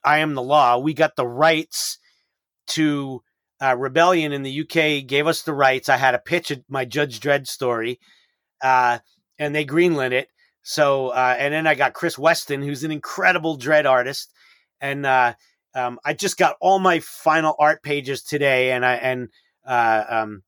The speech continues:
and I had already, to the roughs, I had already written the dialogue for six of them. So I got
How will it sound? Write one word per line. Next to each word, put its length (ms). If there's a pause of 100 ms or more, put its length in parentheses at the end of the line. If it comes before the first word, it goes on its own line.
and 160
I 80
had 120
already, 220
to 220
the 100
roughs, 340
I 100
had 140
already 220
written 640
the 100
dialogue 540
for 80
six 320
of 80
them. 140
So 120
I 80
got 220